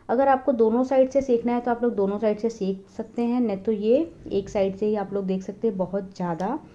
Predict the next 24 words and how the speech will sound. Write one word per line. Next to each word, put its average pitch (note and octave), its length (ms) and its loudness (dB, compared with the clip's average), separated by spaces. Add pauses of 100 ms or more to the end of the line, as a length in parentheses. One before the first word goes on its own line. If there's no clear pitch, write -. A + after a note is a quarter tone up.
(340)
अ, F#3+ 140 6
क्रंची F#3+ 440 0
हो F#3+ 240 -2
गया G#3+ 220 4
है। A3+ 100 2
तो A#3 120 2
क्रंची A3 360 0
करने B3 300 2
के B3 100 0
लिए B3+ 120 4
थोड़ा A#3 160 4
सा A#3+ 120 -2
ना, B3+ 100 0
क्रिस्पी A3+ 440 0
करने B3 280 2
के A#3 80 -2
लिए A#3+ 80 0
थोड़ा A#3 160 2
सा A#3+ 120 -2
करना A3 340 -4
क्या A#3 160 -4
है, B3 60 -2
उसको A3+ 280 -4
ना, D4 180 -2